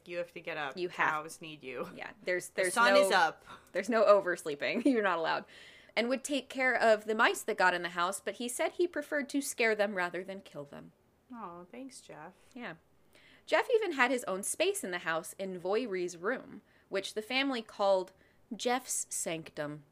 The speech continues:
Speaker 2: which I do not
Speaker 1: Yeah.
Speaker 2: like the name of.
Speaker 1: <laughs> What?
Speaker 2: It was at the top of a partition of the room, so the way that the picture looks, it makes it look as though there's, like,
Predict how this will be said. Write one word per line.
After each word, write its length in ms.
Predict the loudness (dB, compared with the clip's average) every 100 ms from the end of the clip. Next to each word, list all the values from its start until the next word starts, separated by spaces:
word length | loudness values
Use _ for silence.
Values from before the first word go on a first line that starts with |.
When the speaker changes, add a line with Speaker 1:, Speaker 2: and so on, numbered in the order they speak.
| _ _ -10
Speaker 2:
which 120 | 0
I 80 | 0
do 220 | 2 -2
not 160 | 0 2
Speaker 1:
Yeah. 80 |
Speaker 2:
like 160 | 2 0
the 80 | -2
name 280 | -2 0 0
of. 160 | 0
Speaker 1:
<laughs> 240 | 0 -2 -4 -4 -6 -8 -8 -16 -12 -12 -14 -18 -14 -12 -12 _
What? 680 | -8 -6 -2 -2 -2 -6 0 0 0 -20 _ _ _ -20 -20 _ _ _
Speaker 2:
It 100 | 2
was 240 | 4 2 0 _
at 180 | 6 6
the 80 | 0
top 400 | -6 2 2 4
of 120 | 0
a 60 | -2
partition 760 | 0 0 0 -6 -4 -4 -4 -2
of 140 | 0
the 120 | 2
room, 420 | 2 2 2 -2
so 300 | -2 2 2 0 -2
the 120 | 0
way 180 | 4 2
that 140 | 2
the 80 | -6
picture 720 | -6 -8 -6 -2 0 0 -4 _
looks, 580 | -4 -4 -4 -10 -12 -10 -8
it 140 | -4
makes 240 | -4 -6 -8
it 80 | -4
look 200 | -6 -6
as 140 | -4
though 200 | -2 -2
there's, 260 | -2 -6 -2
like, 300 | -2 -4